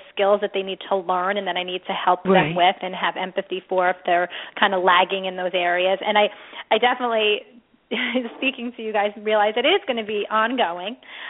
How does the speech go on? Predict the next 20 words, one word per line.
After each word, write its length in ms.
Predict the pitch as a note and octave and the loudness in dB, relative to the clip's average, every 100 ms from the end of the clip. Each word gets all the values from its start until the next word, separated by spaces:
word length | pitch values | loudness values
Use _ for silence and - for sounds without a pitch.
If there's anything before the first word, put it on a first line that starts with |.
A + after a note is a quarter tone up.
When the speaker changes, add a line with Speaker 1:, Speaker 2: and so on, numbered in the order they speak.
| - - | -12 0
Speaker 1:
um, 300 | G3+ G3+ G3 | 2 2 0
and 180 | G#3+ G#3+ | 0 0
it's 80 | E3 | -2
Speaker 2:
Mm-hmm. 80 | G#3+ | 0
Speaker 1:
not 180 | G3+ | 2
always 300 | G3+ G3+ G3 G3+ | 4 4 2 -2
gonna 160 | G3+ G3 | -6 -6
be 80 | G#3 | -6
easy. 280 | G#3+ A3 | -6 -4
And 100 | G3+ | -4
I 100 | F#3 | -4
think 200 | F#3+ G3+ G3+ | -6 -4 -4
it's, 200 | G3 - - _ | -4 -8 -20 _
I've 200 | G3+ G3 F#3+ | 0 2 2
realized 520 | A3 B3 G3+ G3 F#3+ | 4 6 6 2 2
that 240 | F#3+ F3+ - | 2 2 0
it's 140 | - | 0
work. 360 | B3+ B4 - - | 2 2 0 -6
It's 180 | G#3 - | -12 -6
not 380 | G#3 G#3+ G#3+ | -2 0 -2